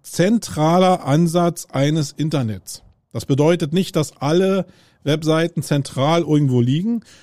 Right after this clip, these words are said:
sondern dass es mehr darum geht, aus meinem Verständnis, um Plattformökonomie.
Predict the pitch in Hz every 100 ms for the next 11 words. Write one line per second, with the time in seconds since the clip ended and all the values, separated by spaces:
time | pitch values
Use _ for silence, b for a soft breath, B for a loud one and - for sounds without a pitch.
0 | B - 156 180 160 160 - 143 143 165
1 | 175 165 143 151 139 131 180 180 135 127
2 | 135 156 151 - 143 143 147 147 139 -
3 | - 143 139 - 143 - - 139 127 123
4 | 123 110 110 110 104